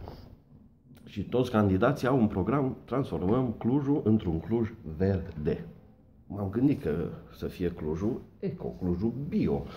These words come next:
Un domn de la U S A M V care candidează, o zis să, <laughs> să purtăm numai haine de in și de câine pe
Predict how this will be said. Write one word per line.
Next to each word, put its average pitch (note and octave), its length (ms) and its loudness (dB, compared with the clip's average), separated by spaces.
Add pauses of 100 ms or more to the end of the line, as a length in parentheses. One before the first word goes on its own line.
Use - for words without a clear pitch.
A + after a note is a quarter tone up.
(500)
Un D#2 440 -2
domn F2 400 4 (460)
de D2 80 -2
la D2+ 200 -2
U F2 140 2
S F2 100 -6
A E2+ 100 0
M E2 160 2
V F2 140 2
care D#2+ 200 -2
candidează, D#2+ 560 -2
o F2 60 2
zis G#2 220 -2
să, F2 240 0 (1080)
<laughs> - 1160 -20
să E2 100 -4
purtăm E2 360 -2
numai A2+ 220 4
haine F#2+ 440 2
de D#2 280 0
in G2+ 240 6
și F#2 160 -4
de E2 200 2
câine E2 280 0
pe C#2 160 -4